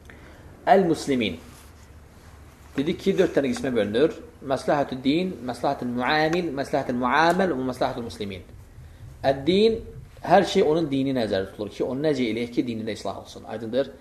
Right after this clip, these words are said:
Muamil, sənsən ona qarşı müamilə eləmək. Və sən də qəsdin onun dinində onu islah eləməkdir.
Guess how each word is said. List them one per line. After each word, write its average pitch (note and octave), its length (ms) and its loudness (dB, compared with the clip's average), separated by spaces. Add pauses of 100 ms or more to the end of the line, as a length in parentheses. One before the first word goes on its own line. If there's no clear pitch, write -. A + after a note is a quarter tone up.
(440)
Muamil, G3+ 720 6 (960)
sənsən C#3 400 2
ona B2+ 160 0
qarşı A#2+ 240 0
müamilə G2 320 -4
eləmək. E2+ 320 -10 (240)
Və A#2 160 -4
sən E3 160 0
də D#3 80 2
qəsdin C#3 400 -2
onun C3 240 -4
dinində A#2+ 400 -2
onu A#2+ 160 -2
islah G2+ 240 -6
eləməkdir. G2 480 -12